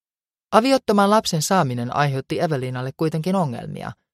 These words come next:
koska tuohon aikaan naimaton äiti ei sopinut yhteiskunnan normeihin. Hän menettäisi työnsä, jos ei saisi vauvaansa jonkun toisen hoidettavaksi.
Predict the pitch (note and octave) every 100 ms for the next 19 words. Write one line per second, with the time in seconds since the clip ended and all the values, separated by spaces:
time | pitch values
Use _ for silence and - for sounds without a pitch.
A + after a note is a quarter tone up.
0 | _ - - D3+ E3+ D3+ D#3 C#3+ D3 C#3+
1 | D#3 E3 D3 C3 C3 D3+ D#3 C3 E3+ -
2 | F#3 B2 A#2+ D3 C#3 A#2 A#2+ C3 C3+ C#3
3 | A#2 - - - - - - _ _ _
4 | _ _ _ _ E3+ F3 F#3+ F#3+ D#3 C#3+
5 | D3 F#3+ G3+ F#3+ D#3 D3+ E3+ D3+ F3 F3
6 | D#3+ F3+ D3+ A#2+ B2 C#3+ D#3+ E3 E3 F#3
7 | C3+ C#3+ D3+ A2+ - - - - - -